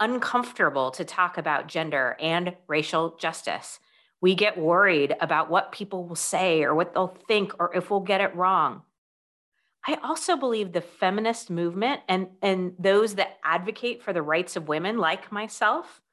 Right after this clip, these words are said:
have frankly ignored in a lot of cases or misrepresented the unique issues, the different issues that women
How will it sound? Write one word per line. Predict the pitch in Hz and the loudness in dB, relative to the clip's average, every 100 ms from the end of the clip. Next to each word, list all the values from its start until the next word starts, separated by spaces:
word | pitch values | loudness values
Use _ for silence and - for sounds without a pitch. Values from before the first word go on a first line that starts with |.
| _ _ _ _ - | _ _ _ _ -12
have | - 233 - | -4 -2 -4
frankly | - 233 240 285 285 311 311 _ - | -2 -2 0 -2 -2 -2 -8 _ -4
ignored | 202 190 180 175 202 262 | 0 2 4 4 4 2
in | 269 | 0
a | |
lot | 269 269 | 0 0
of | 277 | -2
cases | 277 269 - 262 262 - | -4 -4 0 0 0 2
or | 220 | 4
misrepresented | 214 240 240 214 208 170 160 165 196 254 294 - _ _ _ _ 170 | 4 2 2 -2 0 -2 0 0 0 -2 -4 -12 _ _ _ _ -10
the | 208 | -4
unique | 190 185 190 208 247 311 311 - | -2 0 0 2 2 0 -2 0
issues, | 175 - 147 147 151 | 0 0 0 0 0
the | 180 | 0
different | 202 269 302 269 175 | 0 0 0 -2 -4
issues | 160 156 151 147 | -4 -2 -2 -2
that | 170 175 | -2 0
women | 196 208 190 165 | 0 0 0 -4